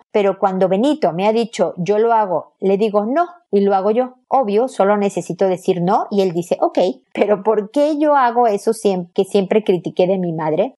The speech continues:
Y seguro hago mil cosas más. Gracias por tus respuestas y tu tiempo. Un gran abrazo a ti y a tu familia".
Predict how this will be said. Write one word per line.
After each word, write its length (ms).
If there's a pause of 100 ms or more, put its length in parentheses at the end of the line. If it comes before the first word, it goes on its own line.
(140)
Y 120
seguro 400
hago 260
mil 360
cosas 400
más. 340
Gracias 440
por 180
tus 140
respuestas 580
y 100
tu 140
tiempo. 480
Un 120
gran 220
abrazo 360
a 40
ti 140
y 80
a 80
tu 80
familia". 340